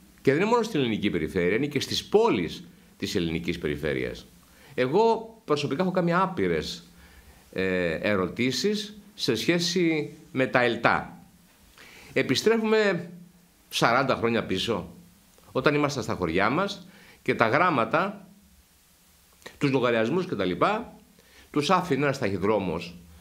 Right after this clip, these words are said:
στα καταστήματα, σε κάποιο κατάστημα και πήγαιναν εκεί οι ηλικιωμένοι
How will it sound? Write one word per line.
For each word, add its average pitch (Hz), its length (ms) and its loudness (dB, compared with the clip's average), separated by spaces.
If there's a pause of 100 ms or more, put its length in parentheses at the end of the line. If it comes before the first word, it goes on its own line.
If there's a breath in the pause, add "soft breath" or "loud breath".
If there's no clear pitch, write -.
(420 soft breath)
στα 85 880 0
καταστήματα, 95 580 0
σε 95 120 -6
κάποιο 98 320 0
κατάστημα 160 540 0
και 185 160 0
πήγαιναν 147 320 -2
εκεί 98 240 -2
οι 151 140 0
ηλικιωμένοι 107 920 -2